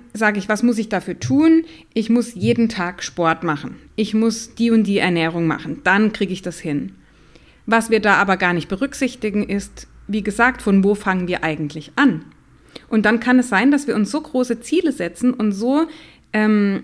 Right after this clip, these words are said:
so gravierende Veränderungen in unserem Leben umsetzen wollen,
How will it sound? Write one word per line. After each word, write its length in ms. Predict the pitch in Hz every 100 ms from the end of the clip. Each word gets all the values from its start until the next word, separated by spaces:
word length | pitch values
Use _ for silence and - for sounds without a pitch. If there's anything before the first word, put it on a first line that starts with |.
| - -
so 240 | 247 277
gravierende 640 | - 208 214 302 370 277
Veränderungen 680 | 226 - 240 339 294 226 202
in 20 | 196
unserem 420 | 196 190 190 185
Leben 360 | 180 180 180
umsetzen 680 | 190 196 185 175 165 180 170
wollen, 320 | 160 170 247